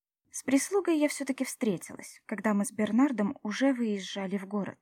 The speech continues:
Сказала Николаю не ждать нас к обеду и не рассчитывать на ужин, потому что мы приглашены в ресторан. Мужчина только согласно кивнул и больше ничего не сказал.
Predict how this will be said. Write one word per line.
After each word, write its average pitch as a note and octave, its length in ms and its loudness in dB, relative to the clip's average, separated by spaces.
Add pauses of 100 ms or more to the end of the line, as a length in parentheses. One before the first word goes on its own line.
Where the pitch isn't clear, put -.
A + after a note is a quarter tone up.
(580)
Сказала A#3 500 4
Николаю A3+ 520 6
не A3+ 120 8
ждать A3 280 -2
нас G#3+ 180 -2
к - 100 -6
обеду A#3 440 0 (100)
и C4 100 4
не E4 160 10
рассчитывать C4+ 680 2
на B3+ 160 10
ужин, G3 440 -2 (260)
потому G#3 260 0
что - 180 -4
мы B3 140 8
приглашены G3+ 600 -2
в F#3+ 40 -8
ресторан. G3+ 600 -2 (600)
Мужчина F4 400 4
только C#4 280 0
согласно A#3 540 0
кивнул A#3+ 460 4
и B3 180 0
больше G#3 400 2
ничего A3 360 2
не F#3 120 -4
сказал. G#3 640 -4